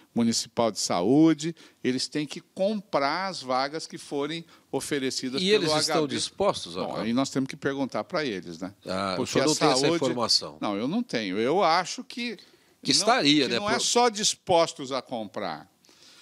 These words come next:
Speaker 1: Eu acho que isso é obrigação.
Speaker 2: É, se tá
Speaker 1: Obrigação, se a gestão é plena. Gestão plena significa que recebe dinheiro pra internação, tanto do governo federal quanto do governo do estado,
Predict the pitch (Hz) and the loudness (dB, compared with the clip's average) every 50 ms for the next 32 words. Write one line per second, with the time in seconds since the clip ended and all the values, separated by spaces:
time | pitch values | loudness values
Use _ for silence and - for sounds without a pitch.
0 | - _ _ - 117 117 131 143 143 - - - 160 156 - - 190 185 175 139 | -20 _ _ -4 -2 2 2 2 0 -2 -6 -6 -4 -2 -2 0 0 0 -2 -2
1 | 113 139 156 196 190 226 220 208 - - - - - 131 131 139 127 95 - _ | -2 -4 -4 -4 -4 -4 -4 -4 -2 -4 -6 -4 -4 -4 -4 -4 -6 -8 -12 _
2 | _ _ _ _ - - - - - 135 - - - - 135 147 120 127 - 156 | _ _ _ _ -20 -20 -12 -4 -2 -2 -2 -2 -4 -2 0 0 0 0 0 -2
3 | 190 220 208 202 214 185 156 - - - 160 170 180 - - 190 180 156 143 170 | -2 -2 0 0 -2 -2 -2 -4 -4 -4 -4 -6 -4 -4 -2 -2 -2 -2 -2 -4
4 | 156 - - - 156 147 139 123 - - - 151 175 185 165 131 - _ _ - | -4 -4 -2 -2 -2 -2 -2 -4 -6 -6 -4 -2 -2 -2 -2 -6 -8 _ _ -20
5 | - - - - - 147 156 - - 208 196 160 - 202 226 233 226 - - 240 | -20 -20 -16 -6 -4 -4 -2 0 0 0 0 0 -2 -2 0 0 0 0 -2 -2
6 | 202 220 208 196 185 - - 160 139 - - - - _ _ - - _ _ - | -4 -4 -4 -4 -4 -2 -2 -2 -2 -2 -6 -14 -14 _ _ -20 -20 _ _ -8
7 | - 170 147 180 185 170 - - 202 208 214 185 208 180 156 165 180 170 151 143 | -6 -4 -2 0 0 0 0 0 0 0 -2 -4 -8 -10 -8 -6 -4 -2 0 0
8 | 131 123 117 110 - 143 135 131 123 - 165 156 151 151 143 135 - - - 127 | 0 -2 -4 -6 -6 -4 -4 -4 -4 -2 -2 -2 -2 -2 -4 -4 -4 -6 -6 -6
9 | 110 92 - - _ _ _ _ _ _ _ - 185 202 202 202 208 180 160 160 | -6 -6 -8 -12 _ _ _ _ _ _ _ -2 -2 -2 -2 -4 -10 -6 -6 -4
10 | 143 139 139 120 110 120 120 117 113 110 - 131 117 113 127 123 123 131 139 160 | -2 -2 -2 -2 -2 -2 -4 -4 -6 -8 -8 -6 -4 -2 -2 -2 0 0 -2 -2
11 | 214 233 - _ _ _ _ _ _ - 156 156 160 165 - - 165 156 165 160 | -4 -6 -10 _ _ _ _ _ _ -4 -2 -2 -2 -2 -6 -10 -12 -12 -8 -6
12 | 156 143 117 120 131 127 123 123 139 147 - - - 143 135 147 175 185 202 | -4 -4 -4 -4 -4 -4 -4 -6 -6 -6 -6 -6 -4 -2 -2 -2 -2 -6 -10